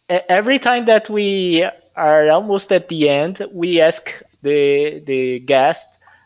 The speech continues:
uh, "What would you recommend, uh,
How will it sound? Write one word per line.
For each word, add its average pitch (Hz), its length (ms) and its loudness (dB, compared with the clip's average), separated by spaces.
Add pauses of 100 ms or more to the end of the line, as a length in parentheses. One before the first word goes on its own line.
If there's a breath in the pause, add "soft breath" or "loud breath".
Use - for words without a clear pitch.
(180 soft breath)
uh, 139 480 2 (180)
"What 196 360 0
would 220 420 -6
you 226 580 -4
recommend, 180 800 0
uh, 147 240 -2